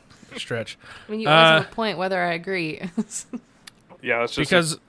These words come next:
Speaker 3: that's just my personality. <laughs>
Speaker 1: because I have a pretty good feeling, uh, Ty's is gonna be worse. I think I'm gonna go next. I wanna save yours just to see how low it is for dramatic effect. Uh, I gave it three stars. I teetered between three, three and a half.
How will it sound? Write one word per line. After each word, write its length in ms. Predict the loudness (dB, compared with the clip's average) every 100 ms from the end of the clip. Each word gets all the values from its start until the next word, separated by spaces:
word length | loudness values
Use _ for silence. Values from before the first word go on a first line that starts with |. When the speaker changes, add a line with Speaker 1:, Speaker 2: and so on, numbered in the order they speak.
| -2
Speaker 3:
that's 200 | -2 -2
just 200 | -8 -4
my 120 | -4
personality. 680 | -4 -8 -8 -4 -2 -4 -8 -18 -20 -20
<laughs> 380 | -20 -20 -20 -12
Speaker 1:
because 340 | -6 2 4 6
I 120 | 6
have 180 | 6 4
a 80 |
pretty 300 | -2 0 2
good 240 | 2 2 2
feeling, 580 | 2 4 2 0 -2 2
uh, 400 | 4 4 4 0 -2
Ty's 320 | 2 2 2
is 120 | -4
gonna 200 | -4 -4
be 100 | -2
worse. 340 | -2 -2 -2 -4
I 80 | -4
think 160 | -4 -4
I'm 100 | -4
gonna 160 | -6
go 160 | -6 -8
next. 400 | -8 -12 -10 -6
I 60 |
wanna 160 | -4 -4
save 260 | -6 -6 -6
yours 540 | -6 -6 -8 -10 -12 -16 -14
just 200 | -8 -6
to 80 | -4
see 140 | -2
how 160 | -2 -2
low 200 | -2 -2
it 60 |
is 180 | -2 -4
for 140 | -10 -10
dramatic 420 | -8 -6 -8 -8
effect. 400 | -8 -8 -8 -12 -20 -20 _ -4
Uh, 200 | -2 0 2
I 100 | 4
gave 200 | 6 4
it 100 | 2
three 180 | 2 2
stars. 540 | 4 6 8 6 2
I 100 | -2
teetered 300 | 2 2 2
between 260 | 0 0 0
three, 220 | -2 0
three 160 | 0
and 100 | 2
a 40 | 2
half. 380 | 4 4 2